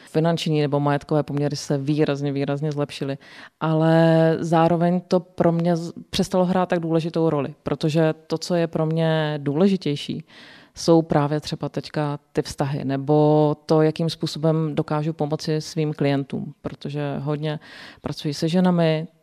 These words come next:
ty to víš, že jo, v rámci projektu Cyklická žena, teďka dělám i konzultace. V poslední době jako cítím, že jsem schopnější a schopnější jim pomoct. A to je to, co je pro mě třeba tím vnitřním bohatstvím a co je pro mě hodně důležité v současné době.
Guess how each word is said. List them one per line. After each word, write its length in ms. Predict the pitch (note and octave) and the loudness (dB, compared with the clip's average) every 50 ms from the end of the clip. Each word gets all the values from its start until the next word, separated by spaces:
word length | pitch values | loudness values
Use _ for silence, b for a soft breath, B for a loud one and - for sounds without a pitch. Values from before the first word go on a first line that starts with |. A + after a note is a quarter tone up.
| - | -10
ty 80 | - C#3+ | -10 -6
to 120 | - D3 | -6 -6
víš, 200 | C3+ C#3+ C#3+ D3+ | -6 -8 -10 -8
že 100 | D3+ D#3 | -8 -6
jo, 100 | D3+ D3 | -6 -6
v 40 | D3 | -4
rámci 300 | D3 C#3+ D3 D3 - - | -4 -6 -6 -6 -8 -8
projektu 320 | - - D3+ C#3+ - - | -6 -6 -6 -6 -6 -8
Cyklická 520 | C3+ - D3+ - - D3+ - - - C3+ C3+ | -10 -8 -8 -6 -6 -8 -8 -6 -6 -6 -4
žena, 360 | C#3 D#3+ E3+ E3 D#3 D3+ D3+ B B B B B | -2 -2 -2 -2 -4 -4 -6 B B B B B
teďka 280 | B D3+ - - - D#3+ | B -12 -10 -6 -4 -2
dělám 300 | D3 C#3+ C#3+ D3 C#3+ - | -2 -2 -2 -2 -4 -4
i 60 | - | -6
konzultace. 680 | - - D#3+ D#3+ E3+ F3 E3 E3 D#3 - - D3+ D3 D3+ B B B B B B | -4 -4 -2 0 0 -2 -2 -4 -4 -2 -2 -2 -2 -4 B B B B B B
V 40 | - | -2
poslední 380 | - G3 - - A#3 G#3+ G#3+ G3 | 0 2 4 6 6 6 6 6
době 200 | F#3 E3 E3+ E3+ | 6 6 6 4
jako 200 | E3 D#3+ - F3 | 4 4 0 -4
cítím, 400 | - - E3+ E3 - F3+ F3 E3 | -4 -4 -6 -6 -4 -2 -2 -2
že 80 | D#3+ | -2
jsem 200 | D#3 - - D#3 | -4 -4 -6 -6
schopnější 580 | - - - F3 - - E3+ E3 E3 - - F3 | -6 -4 -4 -4 -4 -4 -4 -4 -4 -4 -4 -4
a 40 | E3 | -4
schopnější 580 | - - - - - D#3+ D3+ - - E3 D#3 | -4 -6 -10 -8 -6 -6 -6 -6 -6 -6 -6
jim 140 | D#3 D#3 D#3+ | -4 -6 -6
pomoct. 380 | D3+ - C#3+ C#3+ C#3 C#3 - - - | -6 -6 -4 -4 -4 -6 -8 -10 -12
A 40 | - - _ - | -12 -12 _ 4
to 80 | F#3+ | 6
je 120 | F#3+ F#3 F3+ | 8 8 8
to, 200 | F#3 - E3 D#3+ | 6 4 2 2
co 140 | - F3 | 2 2
je 80 | D#3+ D3 | 0 0
pro 160 | D3+ - D3+ | 0 -2 -4
mě 240 | D3 D3 D3+ D3 - - _ _ | -4 -4 -4 -4 -6 -8 _ _
třeba 220 | - - D3+ D3 D#3 | -10 -10 -8 -8 -6
tím 160 | - D3+ D3 | -6 -4 -4
vnitřním 360 | C#3 C3+ - - - D3 C#3+ | -4 -4 -6 -6 -6 -4 -4
bohatstvím 460 | C#3+ C3 C#3 - - - - C#3 C#3 | -4 -6 -6 -8 -10 -10 -8 -6 -6
a 40 | - | -6
co 120 | - - | -6 -8
je 40 | C#3+ | -8
pro 160 | - - - | -8 -8 -8
mě 100 | C#3 - | -8 -8
hodně 240 | C3 C#3 C#3 C#3 C3+ | -6 -6 -6 -6 -6
důležité 500 | B2+ B2+ - C3+ C3+ - - - - - | -6 -6 -8 -8 -10 -10 -12 -12 -12 -12
v 60 | - | -12
současné 440 | - - - - - - - - C3 | -14 -16 -18 -18 -16 -14 -12 -10 -10
době. 200 | - C#3 C3+ - | -10 -10 -10 -12